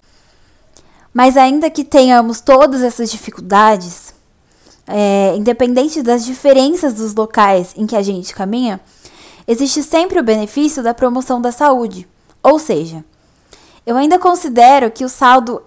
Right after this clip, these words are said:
é positivo em qualquer um dos casos, desde que a mobilidade a pé seja feita com cautela. Pode ser ela uma caminhada para chegar ao trabalho, ir à padaria, ir pra escola,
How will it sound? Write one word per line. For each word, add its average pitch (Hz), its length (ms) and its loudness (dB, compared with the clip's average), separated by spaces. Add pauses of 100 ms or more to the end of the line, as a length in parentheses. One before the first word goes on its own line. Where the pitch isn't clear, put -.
(160)
é 294 140 2
positivo 233 800 -4
em 247 100 -4
qualquer 269 420 2
um 262 80 -2
dos 277 200 -6
casos, 175 580 -6 (560)
desde 311 340 2
que - 80 -4
a 285 60 2
mobilidade 220 600 0
a 185 40 -8
pé 214 460 2
seja 220 240 -6
feita 233 300 -4
com 233 160 -8
cautela. 220 640 -2 (960)
Pode 311 220 0
ser 311 140 2
ela 254 280 6
uma 226 140 0
caminhada 240 580 0
para 220 120 -6
chegar 214 280 -4
ao 202 80 -4
trabalho, 190 720 -2 (320)
ir 247 140 2
à 240 60 2
padaria, 190 840 -4 (400)
ir 294 180 0
pra 262 140 -4
escola, 196 840 0